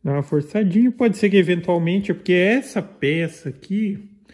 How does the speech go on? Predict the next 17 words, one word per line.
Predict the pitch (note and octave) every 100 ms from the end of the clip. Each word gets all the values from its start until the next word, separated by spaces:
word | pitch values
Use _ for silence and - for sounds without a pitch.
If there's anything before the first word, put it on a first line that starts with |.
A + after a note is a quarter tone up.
| - _ -
não | D3
tem | G#3+ A#3
a |
ver | F#3+ F#3
com | F3+
a |
cola | D3 - D3+ E3+
e | F3+
tal. | F3 C#3+ C#3+ F3
Ela | E3+ E3 F#3+ A#3 C#4 D4
não | C#4+ C4
foi | - A#3
recortada | A3+ - A3+ G#3 G3+ F3+ G3
bem | F3 D3+ D#3+ F#3 G#3 A#3 A#3
paralelinha, | A3 A3 A3 A3+ B3 A#3+ G3+ F3+
mas, | D#3 D#3+ E3 F#3+ A3 D3+
ó, | B2+